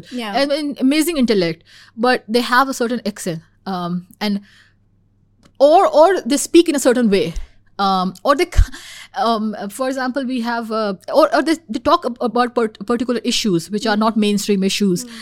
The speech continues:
Speaker 2: and people get annoyed.
Speaker 1: Mm.
Speaker 2: Uh, so, uh,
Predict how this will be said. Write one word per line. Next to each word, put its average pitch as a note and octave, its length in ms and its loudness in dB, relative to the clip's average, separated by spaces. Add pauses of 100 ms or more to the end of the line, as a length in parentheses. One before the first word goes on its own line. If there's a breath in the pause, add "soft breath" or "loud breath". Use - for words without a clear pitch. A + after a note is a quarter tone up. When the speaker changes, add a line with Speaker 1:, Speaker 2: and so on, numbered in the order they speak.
(260 loud breath)
Speaker 2:
and C4 160 0
people E4 200 0
get F4 180 -2
annoyed. G3 460 0 (500)
Speaker 1:
Mm. A#3+ 160 -12
Speaker 2:
Uh, F#3+ 460 2
so, C#4+ 220 2
uh, - 320 -2